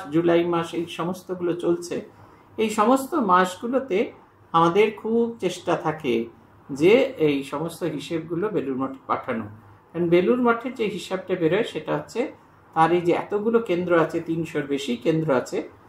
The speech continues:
বিদেশের কেন্দ্রগুলি বাদ দিয়ে, তাদের সার্বিক অর্থের হিসাব। এই যে আপনারা রামকৃষ্ণ মঠ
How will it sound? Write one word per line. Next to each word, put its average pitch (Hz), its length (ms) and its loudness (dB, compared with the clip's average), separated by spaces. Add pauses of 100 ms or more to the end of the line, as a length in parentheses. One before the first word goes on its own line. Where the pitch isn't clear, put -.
(240)
বিদেশের 196 680 6
কেন্দ্রগুলি 131 560 0
বাদ 120 340 2
দিয়ে, 196 260 2 (380)
তাদের 196 480 6 (120)
সার্বিক 190 800 2 (180)
অর্থের - 720 -2 (240)
হিসাব। 113 440 -2 (420)
এই 156 100 -2
যে 170 100 6
আপনারা 180 520 4
রামকৃষ্ণ 160 520 -2
মঠ 156 160 0